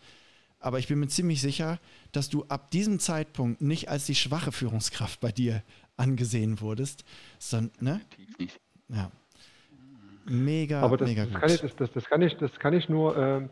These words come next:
Speaker 3: bekräftigen, weil hinterher die Teamleader zu mir, äh, gekommen sind oder ein Teamleader, der sagte, "Äh, das hätte ich jetzt nicht gemacht."
Speaker 1: Mhm.
Speaker 3: Ne, also wir haben im Prinzip, also wir, wir zeigen jetzt Schwäche.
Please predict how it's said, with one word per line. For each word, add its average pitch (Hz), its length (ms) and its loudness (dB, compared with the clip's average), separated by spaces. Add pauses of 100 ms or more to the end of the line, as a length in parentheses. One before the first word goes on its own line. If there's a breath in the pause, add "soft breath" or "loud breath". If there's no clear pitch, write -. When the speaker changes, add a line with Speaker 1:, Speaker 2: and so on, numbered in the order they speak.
Speaker 3:
bekräftigen, 143 680 0
weil 127 220 6
hinterher 143 400 4
die 127 120 -2
Teamleader 120 600 -2
zu 123 140 -8
mir, 123 160 2
äh, 117 40 -2
gekommen 131 440 -2
sind 143 160 -4
oder 117 140 -2 (100)
ein 131 180 -2
Teamleader, 127 340 -4
der 117 180 0
sagte, 120 360 0 (600 loud breath)
"Äh, 117 200 6
das - 160 -6
hätte 120 100 -8
ich - 60 -12
jetzt - 120 -14
nicht - 140 -8
gemacht." 98 320 -10 (760)
Speaker 1:
Mhm. 117 260 -4
Speaker 3:
Ne, 120 140 2
also 120 220 -2
wir 127 160 4
haben 143 160 2
im 135 180 0
Prinzip, 127 380 -2
also 123 240 0
wir, 123 140 0 (1080)
wir 143 380 -10
zeigen 139 300 0
jetzt 139 180 -2
Schwäche. 120 440 0